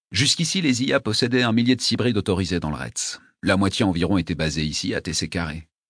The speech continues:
Le dernier recensement, qui date de huit jours à peine, indique que les deux tiers ont été rappelés ces dernières semaines.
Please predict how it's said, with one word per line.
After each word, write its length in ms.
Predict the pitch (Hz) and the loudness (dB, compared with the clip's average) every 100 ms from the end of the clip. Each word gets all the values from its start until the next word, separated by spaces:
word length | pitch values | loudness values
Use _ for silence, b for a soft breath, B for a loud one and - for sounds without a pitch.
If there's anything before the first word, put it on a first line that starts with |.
| _ _ _ - | _ _ _ -2
Le 80 | 120 | 2
dernier 260 | 143 156 | 4 4
recensement, 560 | 147 139 135 123 160 170 | 0 0 -2 -2 -2 -4
qui 140 | - | -2
date 160 | 110 101 | -2 -2
de 120 | 76 | -4
huit 220 | 67 76 | -6 -8
jours 240 | - 117 123 | -6 -6 -6
à 80 | 71 | -4
peine, 420 | - 151 - - - - | -6 -6 -8 -10 -12 -2
indique 400 | 107 117 160 - | 0 0 -2 0
que 80 | 131 | 4
les 140 | 127 | 4
deux 160 | 120 127 | 4 2
tiers 260 | 143 131 | 2 2
ont 60 | 113 | 0
été 260 | 113 117 | 0 2
rappelés 320 | 104 104 110 101 | 2 2 0 -2
ces 120 | 98 | 0
dernières 280 | 95 92 87 | 2 2 0
semaines. 440 | 92 85 67 | -2 -2 -6